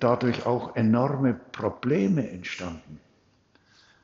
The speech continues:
Wie der rasante Verbrauch von wertvollen, unwiederbringlichen Rohstoffen und Ressourcen, die Zerstörung der Natur, die weltweite Bedrohung durch todbringende Drohnen und Raketen.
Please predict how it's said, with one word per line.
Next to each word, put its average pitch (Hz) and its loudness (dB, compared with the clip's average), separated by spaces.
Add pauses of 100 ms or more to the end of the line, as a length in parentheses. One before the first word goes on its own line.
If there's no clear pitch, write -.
(140)
Wie 135 6
der 135 4
rasante 156 4
Verbrauch 139 4
von 123 4
wertvollen, 143 4
unwiederbringlichen 139 4
Rohstoffen 127 0
und 117 6
Ressourcen, 151 -4 (1040)
die 127 2
Zerstörung 156 6
der 139 8
Natur, 143 4 (840)
die 120 6
weltweite 139 6
Bedrohung 139 6
durch 123 4 (420)
todbringende 135 6
Drohnen 139 6
und 123 8
Raketen. 110 -2